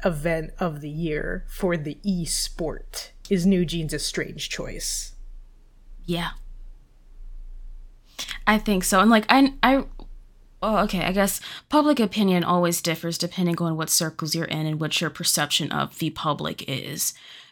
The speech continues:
Speaker 2: But I remember last year, a lot of people did not like that Lil Nas X was, did the world
Speaker 1: I
Speaker 2: song.
Speaker 1: was just going to say, Lil Nos X, I don't think is a bad choice, 'cause he can make something kind of fun and, and boppy, and, and, and he can
Speaker 2: Mm-hmm.
Speaker 1: have, like, his hype moments.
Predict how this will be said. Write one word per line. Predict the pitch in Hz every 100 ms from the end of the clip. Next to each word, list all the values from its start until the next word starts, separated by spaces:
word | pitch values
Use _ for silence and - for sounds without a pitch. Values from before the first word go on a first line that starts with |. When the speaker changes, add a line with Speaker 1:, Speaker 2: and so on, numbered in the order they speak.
| _
Speaker 2:
But | 202 -
I | 202
remember | 208 226 247 269
last | 214 175 180 - 180
year, | 165 -
a | 180
lot | 175 190
of | 233
people | - 277 294 349
did | 349 294 233
not | 202 196 196 202
like | 175 180 -
that | 185 170
Lil | 180 180
Nas | 175 160 165 -
X | 156 - - - - - -
was, | 165 151 - 110 -
did | 190 180
the | 180
world | 160 151 180
Speaker 1:
I | 180
Speaker 2:
song. | 180 -
Speaker 1:
was | - 151 - - 170
just | 147 170 175 -
going | 180 175 185
to | 220
say, | 185 160 156 - - -
Lil | 190 262 302
Nos | 285 277 -
X, | 262 - -
I | 190
don't | 180 175
think | 220 254
is | 254
a |
bad | 262 277 277
choice, | 311 349 -
'cause | 269 -
he | 220
can | 185 170
make | 165
something | - 160 170 160
kind | 170 156
of | -
fun | 156 147 151
and, | 147 147 143
and | 165 156 139
boppy, | 139 139 151 147 147 147
and, | 147 165 220
and, | 262 262
and | 240 233
he | 226 220
can |
Speaker 2:
Mm-hmm. | 185 196
Speaker 1:
have, | 247 226
like, | 214
his | 220
hype | - 185
moments. | 160 160 220 277